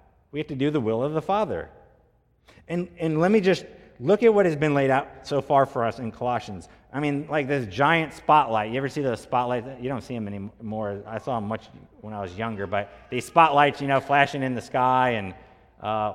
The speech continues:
for whatever reason, when I was with my dad, sometimes we'd, like, go and, you know, hunt down where the spotlight was coming from. It was kinda fun. <clears throat> But you can see the spotlight for, like, miles and miles and miles away. Well, I mean, that's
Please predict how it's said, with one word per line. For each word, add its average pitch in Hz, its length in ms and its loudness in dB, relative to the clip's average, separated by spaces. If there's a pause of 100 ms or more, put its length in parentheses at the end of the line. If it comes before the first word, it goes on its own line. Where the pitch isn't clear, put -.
(120)
for 127 140 -8
whatever 131 280 0
reason, 120 360 0
when 113 100 -2
I 113 40 0
was 113 100 -2
with 113 100 -4
my 110 140 -4
dad, 117 300 0
sometimes 110 420 -6
we'd, 110 120 -8
like, 107 220 -2
go 113 180 -2
and, 101 280 -10
you 107 100 -10
know, 101 100 -10 (720)
hunt 107 260 -14
down 107 200 -4
where 104 100 -8
the 85 100 -14
spotlight 98 480 -8
was 98 100 -14
coming 90 300 -14
from. 82 300 -20 (160)
It - 20 -20
was - 100 -20
kinda 113 180 -12
fun. 82 240 -18 (640)
<clears throat> - 340 -6
But 156 100 -4
you 165 60 0
can 175 100 0
see 202 120 2
the 175 80 2
spotlight 170 400 2
for, 147 60 -6
like, 131 180 -2
miles 165 320 0
and 156 100 -6
miles 156 200 -2
and 143 100 -4
miles 135 220 -2
away. 101 240 -4 (1300)
Well, 165 280 6
I 156 80 2
mean, 175 140 2
that's 180 220 8